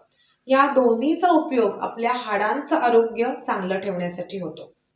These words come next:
याशिवाय हिरव्या पालेभाज्यांमध्ये खूप चांगल्या प्रमाणामध्ये तंतुमय पदार्थ असतात किंवा ज्या रेषेदार आपण पदार्थ म्हणतो, फायबर्स,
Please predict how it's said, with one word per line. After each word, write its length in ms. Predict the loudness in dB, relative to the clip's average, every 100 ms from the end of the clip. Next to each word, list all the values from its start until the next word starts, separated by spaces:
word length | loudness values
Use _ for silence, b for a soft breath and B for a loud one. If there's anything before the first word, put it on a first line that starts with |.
| -2
याशिवाय 640 | 0 2 2 2 0 0 -6
हिरव्या 420 | -10 -6 0 0
पालेभाज्यांमध्ये 1000 | 2 0 0 0 0 0 -2 -4 -6 -8 -12 B B B
खूप 280 | 0 0 0
चांगल्या 440 | 0 0 -2 -2 0
प्रमाणामध्ये 680 | 0 2 2 0 -2 0 0
तंतुमय 500 | 0 -4 -2 -2 0
पदार्थ 500 | 2 2 0 -2 -2
असतात 340 | -4 -4 -4 -8 -8
किंवा 180 | -8 -4
ज्या 140 | -2
रेषेदार 640 | 0 0 0 -2 0 2
आपण 300 | 2 -2 -6
पदार्थ 440 | -4 -2 -2 -2 -6
म्हणतो, 480 | -8 -8 -8 -10 -16 b b -4
फायबर्स, 640 | -2 0 0 -2 -4 -14